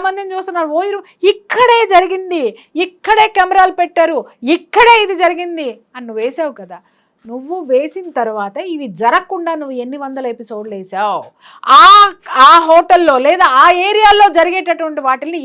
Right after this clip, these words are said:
ఎన్నిటిల్ని జల్లెడబట్టావు? జరుగుతున్నాయి, జరిగిన తర్వాత మీరు తీయకండి, దయచేసి నేను చెప్తున్నాను. జరిగేటప్పుడే ఈ యూట్యూబర్స్ కానీ, జర్నలిస్టులు కానీ, మీడియా కానీ జరుగుతున్నప్పుడు స్పై కెమెరాలు పెట్టి వాళ్ళని పట్టించి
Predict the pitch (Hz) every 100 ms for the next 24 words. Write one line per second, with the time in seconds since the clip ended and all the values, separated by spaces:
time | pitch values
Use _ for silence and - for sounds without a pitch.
0 | 269 349 381 392 359 220 240 277 392 359
1 | 339 - 277 277 220 - _ _ 202 302
2 | 427 453 453 415 403 277 233 294 370 440
3 | 427 392 381 370 381 359 349 349 349 349
4 | 339 320 262 349 381 427 392 381 359 320
5 | - 277 233 170 _ _ _ 196 294 415
6 | 415 453 453 403 392 392 370 370 349 311
7 | 320 359 381 370 349 294 302 381 381 302
8 | 285 381 403 311 330 330 403 349 311 381
9 | 403 381 339 339 370 233 277 370 415 392
10 | 359 349 349 359 - 381 440 381 370 359
11 | 349 311 311 381 - - - 302 339 320
12 | - 330 370 - 453 403